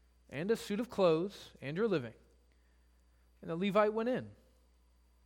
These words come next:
And the Levite was content to dwell with the man,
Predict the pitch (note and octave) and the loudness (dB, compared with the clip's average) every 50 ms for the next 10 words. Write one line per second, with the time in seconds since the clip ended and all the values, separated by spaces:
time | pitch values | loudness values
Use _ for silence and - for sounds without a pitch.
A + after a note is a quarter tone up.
0 | _ _ _ - - - G3 G3+ G3+ A#3+ C#4 A#3+ A3+ A3 A3 G3 G#3 G#3 G3+ - | _ _ _ -10 -6 -2 0 2 4 4 6 6 8 6 6 6 4 2 2 0
1 | - - - - F#3+ - - E3+ C#3 A#2 F#2 - - C#3 B2+ B2 A#2+ A2+ A2+ A2+ | -2 -6 -8 -8 -8 -8 -6 -8 -8 -8 -10 -12 -12 -8 -6 -4 -4 -4 -4 -6
2 | A2+ A2+ A#2+ A#2+ A#2 A#2 A#2 A#2 A#2+ B2+ | -6 -8 -8 -8 -8 -6 -8 -8 -10 -12